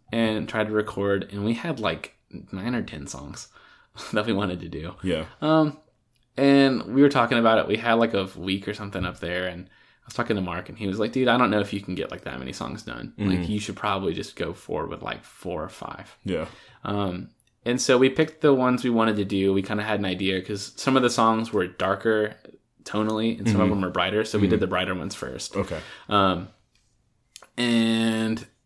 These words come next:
Speaker 1: Daylight, which is the opening track, we actually, like, improvised, like, shortly
Speaker 2: Really?
Speaker 1: before recording, 'cause we
Speaker 2: Sweet.
Speaker 1: wanted, we wanted, like, an intro piece to kinda bring
Speaker 2: Yeah,
Speaker 1: it
Speaker 2: and
Speaker 1: in.
Speaker 2: I love, I love Daylight. It's
Speaker 1: Oh, really?
Speaker 2: so, dude, it's so dope. And then the lead in to the second track is just, it's so, ugh,
Speaker 1: Oh,
Speaker 2: A plus.
Speaker 1: cool.
Speaker 2: It's, I love it.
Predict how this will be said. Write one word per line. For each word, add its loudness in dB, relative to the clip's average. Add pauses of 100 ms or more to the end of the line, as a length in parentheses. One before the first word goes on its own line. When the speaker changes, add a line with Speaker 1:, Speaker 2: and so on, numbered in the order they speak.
(220)
Speaker 1:
Daylight, 4
which -6
is -8
the -2
opening -4
track, -6
we -6
actually, -6
like, -6
improvised, -6 (300)
like, -6 (300)
shortly 4
Speaker 2:
Really? 4
Speaker 1:
before 0
recording, 0
'cause -6
we 4
Speaker 2:
Sweet. 2
Speaker 1:
wanted, 2
we 4
wanted, 6
like, 4
an -4
intro -2
piece -6
to -10
kinda -8
bring 0
Speaker 2:
Yeah, 0
Speaker 1:
it -2
Speaker 2:
and 2
Speaker 1:
in. 4
Speaker 2:
I 6
love, 4
I 0
love -2
Daylight. -8
It's -4
Speaker 1:
Oh, 12
really? 10
Speaker 2:
so, 4 (100)
dude, 4
it's -4
so 4
dope. 2
And 0
then 2
the -2
lead 2
in -4
to -8
the -4
second -6
track -6
is -10
just, -6
it's -6
so, -6 (180)
ugh, -4
Speaker 1:
Oh, 8
Speaker 2:
A 2
plus. -2
Speaker 1:
cool. 8
Speaker 2:
It's, -2
I 4
love 2
it. -6